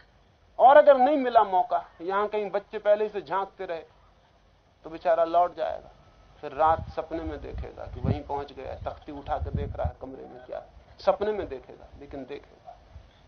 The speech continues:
मन में घाव बन जाता है। जिस चीज को हम इंकार करते हैं जोर से, जिस चीज का हम विरोध करते हैं मन के पास,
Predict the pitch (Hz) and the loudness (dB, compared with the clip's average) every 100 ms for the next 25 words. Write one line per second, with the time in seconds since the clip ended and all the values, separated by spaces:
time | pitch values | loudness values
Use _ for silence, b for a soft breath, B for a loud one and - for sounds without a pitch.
0 | _ _ _ _ _ - 156 160 214 226 | _ _ _ _ _ -12 -8 2 2 2
1 | 160 - - _ - 147 120 - 175 180 | -6 -16 -20 _ -10 -10 -8 -6 2 2
2 | 156 156 147 143 151 139 131 190 208 - | 2 -2 -2 -2 -4 -8 -8 -14 -14 -14
3 | 202 208 - 190 185 185 180 190 190 180 | -14 -8 -4 -2 0 2 8 8 8 2
4 | - 156 135 123 170 190 156 - - _ | -2 -12 -12 -4 4 4 2 -8 -20 _
5 | _ _ _ _ _ _ _ _ _ - | _ _ _ _ _ _ _ _ _ -20
6 | - 139 240 262 - 294 - 277 285 254 | -20 -8 -8 -6 -8 -8 0 0 0 0
7 | 311 339 330 285 269 247 226 220 196 170 | 4 4 6 4 4 -6 -4 -4 -6 -6
8 | 147 - - _ | -6 -8 -20 _